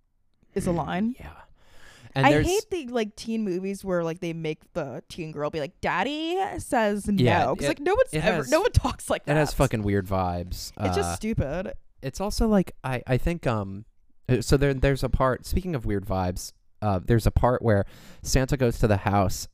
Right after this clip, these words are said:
Speaker 2: of a, uh, paparazzi, uh,
Speaker 1: Mm-hmm.
Speaker 2: who, you know, every year stays up trying to get a photo of Santa.
Speaker 1: Mm-hmm.
Speaker 2: And Santa is like,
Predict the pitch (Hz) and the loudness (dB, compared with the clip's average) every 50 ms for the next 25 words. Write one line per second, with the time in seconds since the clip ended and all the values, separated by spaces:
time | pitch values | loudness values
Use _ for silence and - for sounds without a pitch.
0 | - 110 104 87 73 78 - - - - - 76 92 87 76 76 62 60 - _ | -2 0 0 2 2 0 -4 -8 -16 -14 -10 -6 -6 -4 -4 -4 -6 -8 -12 _
1 | - 98 92 76 62 57 - - _ - - - 104 - - 90 85 92 90 - | -6 -4 -4 -4 -4 -6 -10 -14 _ 4 4 6 8 8 6 4 4 0 -2 -2
2 | - - - 62 - - - - - _ _ _ _ - _ - - - - 110 | -4 -6 -10 -12 -12 -16 -18 -20 -20 _ _ _ _ -20 _ -20 -12 -2 0 2
3 | 110 110 104 95 98 101 104 - 113 98 87 80 76 - - - 104 92 82 69 | 4 4 2 0 0 -2 0 0 0 0 0 -2 -6 -8 -6 -4 -2 -2 -2 -2
4 | - - _ - - - - - - - 120 120 117 120 113 107 104 101 98 95 | -6 -8 _ -16 -20 -20 -20 -18 -6 0 2 4 4 4 2 2 2 0 0 0
5 | 87 87 - - - - 101 98 - 98 92 - - 95 90 82 85 92 80 78 | 0 -2 -4 -8 -4 -2 -2 -2 -2 -4 -4 -2 -2 -2 -2 -2 -2 -2 -2 -2
6 | - - 104 95 90 85 71 - - - 85 73 69 - 80 55 - - - - | 0 0 0 0 0 -2 -4 -6 -6 -6 -6 -6 -4 -6 -8 -8 -8 -12 -16 -16
7 | - - - - 101 101 - 110 117 117 117 110 113 110 98 98 - - - _ | -6 -4 0 0 0 0 0 0 2 2 4 6 6 6 6 4 2 -6 -16 _
8 | _ - - _ _ _ - 110 95 - - 98 98 92 85 90 - | _ -20 -20 _ _ _ -6 -4 -4 -4 -4 -4 -4 -2 -4 -6 -8